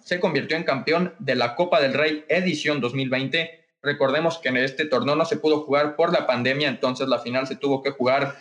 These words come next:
eh, prácticamente hace una semana. Eh, la, eh, la Real Sociedad, como se los mencionaba, logró derrotar al Athletic de Bilbao por marcador de uno por cero. El único gol del partido fue anotado por Mikel Oyarzábal. Aún así, el Atlet-,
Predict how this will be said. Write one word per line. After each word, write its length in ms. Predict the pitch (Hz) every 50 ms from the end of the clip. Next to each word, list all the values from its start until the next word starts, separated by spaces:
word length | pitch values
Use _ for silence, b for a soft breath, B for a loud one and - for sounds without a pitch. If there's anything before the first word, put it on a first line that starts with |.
| B B B B B -
eh, 100 | 127 117 117
prácticamente 680 | 135 143 151 147 151 151 139 123 139 147 143 - 143
hace 280 | 135 139 - 135 - - -
una 200 | 180 185 170 147
semana. 600 | - 139 127 135 139 147 160 160 143 - - - _ _ - -
Eh, 160 | 127 120 117
la, 220 | 117 117 113 - - -
eh, 100 | 131 127
la 160 | 123 120 123
Real 240 | 120 143 160 196 190
Sociedad, 320 | 214 - - 151 156 156 -
como 140 | 151 135
se 120 | 143 131 117
los 120 | 120 113
mencionaba, 640 | 120 120 117 110 - 120 127 135 139 151 151 147 - -
logró 220 | 135 120 - 131 139
derrotar 500 | 139 143 127 110 - 147 139 135 - -
al 140 | 160 165 156
Athletic 400 | 147 147 151 156 151 156 151 139
de 100 | 151 156
Bilbao 440 | 151 139 127 139 151 170 165 165 B B B B B -
por 140 | 170 180 185
marcador 640 | 185 156 - - - 123 127 151 165 165 147 -
de 160 | 143 135 123 123
uno 300 | 143 165 175 170 151 -
por 140 | 131 117
cero. 400 | - - 151 151 175 180 - - -
El 100 | 139 147
único 300 | 160 170 160 - 143 131
gol 240 | 139 160 170 165 143
del 180 | 170 185 190 185
partido 640 | 143 127 123 - 147 147 151 165 160 156 - - _ _ _ _ _
fue 100 | - 156
anotado 480 | 156 147 135 - 156 156 160 160 151 -
por 160 | 135 127 131
Mikel 400 | 143 151 156 - 165 151 151 - -
Oyarzábal. 800 | 170 170 156 151 127 120 - - 151 151 160 170 175 - - - -
Aún 260 | - 143 175 196 220 220
así, 500 | 214 214 233 240 254 277 277 - _ _
el 100 | - 139
Atlet-, 320 | 135 123 - - 156 151